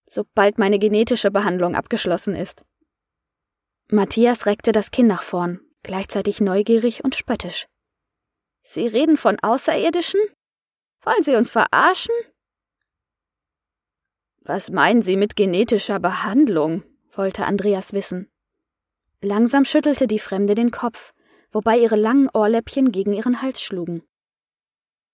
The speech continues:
„Wegen solcher Reaktionen bin ich euer Coach.“ Sie sah beide an.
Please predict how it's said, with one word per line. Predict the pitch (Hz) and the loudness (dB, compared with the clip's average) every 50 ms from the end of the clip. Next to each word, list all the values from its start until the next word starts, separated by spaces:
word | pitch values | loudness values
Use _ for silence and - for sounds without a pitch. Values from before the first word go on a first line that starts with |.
| _ _ _ _ | _ _ _ _
„Wegen | - 226 233 226 214 214 | 0 0 2 2 2 0
solcher | 214 202 262 277 381 440 - 440 403 | 2 4 4 6 6 4 4 2 2
Reaktionen | 381 381 359 349 - - - 359 339 330 330 | 4 4 2 2 0 0 2 4 4 6 6
bin | 302 320 285 | 6 6 4
ich | 302 285 - | 4 2 2
euer | - 262 269 277 | 2 0 0 0
Coach.“ | 277 - 294 240 175 156 - - - - _ _ _ _ _ _ _ _ _ _ _ _ _ _ _ _ _ _ _ _ _ - | -2 0 0 0 0 0 -4 -10 -16 -16 _ _ _ _ _ _ _ _ _ _ _ _ _ _ _ _ _ _ _ _ _ -10
Sie | 196 196 208 | -4 -4 -4
sah | 190 196 196 190 | -2 -2 -2 -4
beide | 185 196 196 190 196 - - | -4 -4 -4 -4 -6 -6 -6
an. | 190 175 165 - | -8 -10 -12 -16